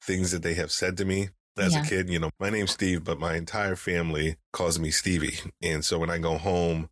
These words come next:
Speaker 1: I, it doesn't matter. Childhood friends, cousins, everybody,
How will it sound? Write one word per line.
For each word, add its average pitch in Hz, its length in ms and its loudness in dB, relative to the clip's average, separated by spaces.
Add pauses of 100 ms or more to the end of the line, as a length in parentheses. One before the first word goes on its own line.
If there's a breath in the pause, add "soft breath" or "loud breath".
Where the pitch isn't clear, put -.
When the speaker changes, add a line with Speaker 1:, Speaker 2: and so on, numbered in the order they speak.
Speaker 1:
I, 90 100 -2
it 87 100 -6
doesn't 95 240 2
matter. 80 420 -2
Childhood 95 420 -2
friends, 85 440 0
cousins, 90 480 0 (180)
everybody, 76 540 -2